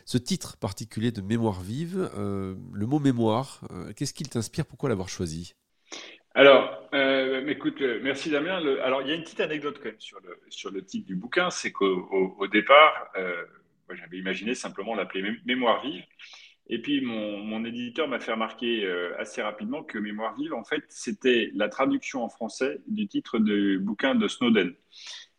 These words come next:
Speaker 2: Que donc, si on voulait gérer une confusion et, euh, et accroître encore les ventes d'Edward Snowden, qui, à mon avis, n'a pas besoin de moi pour ça, euh, euh, voilà. Donc, on a, on a rajouté le de devant, et puis, ben, ça, ça, ça fonctionne encore. Alors, pourquoi mémoire ? Ben,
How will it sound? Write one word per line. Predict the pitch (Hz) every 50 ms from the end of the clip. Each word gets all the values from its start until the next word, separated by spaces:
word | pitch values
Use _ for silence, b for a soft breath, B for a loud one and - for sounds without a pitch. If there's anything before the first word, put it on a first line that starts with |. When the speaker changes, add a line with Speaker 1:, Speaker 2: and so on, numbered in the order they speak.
| _ _
Speaker 2:
Que | - 107
donc, | 110 127 123 -
si | - 117
on | 110 110
voulait | 110 123 127 139 127
gérer | 113 123 127 135
une | 135 131
confusion | - 139 131 - - 143 127 131 143 143 135 120
et, | 110 104 101
euh, | 98 98 101
et | 101 110
accroître | 117 - - 135 135 131 -
encore | 127 110 - 131 123
les | 120 117
ventes | 113 117 123 123
d'Edward | 117 110 110 113 110 -
Snowden, | - 117 113 113 120 120 117 101
qui, | - _ - 98
à | 92
mon | 95 95 104
avis, | 101 104 110
n'a | 98 87
pas | - 139
besoin | 135 110 123 123
de | 120
moi | 117 113 104 -
pour | 101 -
ça, | - 123 120 - - _ B B B B B B B _ - -
euh, | 110
euh, | 101 101 98 95 92 92 92 92 92 92 90 90 92 87 90 90 90 85 85 90 90 95 98 98 -
voilà. | - 92 - - - B B B B B
Donc, | 123 131 127 131
on | 131 131
a, | 131 131 131
on | 127 135
a | 139
rajouté | 127 139 139 131 139 143 - 156 151
le | 131 120 120
de | 120 147 165 170 160 143 123 107
devant, | 107 101 107 110 104 - - 98
et | -
puis, | - - 254 -
ben, | 101 101 92
ça, | - - 95 90 87 87 90 90
ça, | - - 98
ça | - - 113
fonctionne | 107 - 120 - 127 120 113
encore. | 104 98 - 92 - - -
Alors, | 110 113 113 -
pourquoi | - 151 - - 185 160
mémoire ? | 143 135 135 135 147 185 190 175
Ben, | - 120 123 123